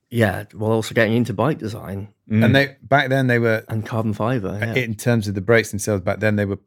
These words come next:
Speaker 3: probably the most reliable as well.
Speaker 1: Mm-hmm.
Speaker 3: When I, I just remember racing and other people having all sorts of issues with other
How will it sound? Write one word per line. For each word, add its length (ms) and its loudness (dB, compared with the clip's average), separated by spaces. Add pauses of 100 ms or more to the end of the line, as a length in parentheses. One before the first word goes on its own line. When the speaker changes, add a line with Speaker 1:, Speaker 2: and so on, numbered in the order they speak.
(120)
Speaker 3:
probably 440 -4
the 100 -4
most 300 -4
reliable 460 -2
as 140 -10
well. 260 -4 (100)
Speaker 1:
Mm-hmm. 260 -2 (340)
Speaker 3:
When 220 -2
I, 260 0 (100)
I 80 0
just 220 -4
remember 260 -2
racing 640 -2 (800)
and 200 0 (100)
other 180 4
people 360 -6
having 420 0
all 160 -4
sorts 320 -6
of 80 -8
issues 460 -4
with 400 -6 (140)
other 380 -2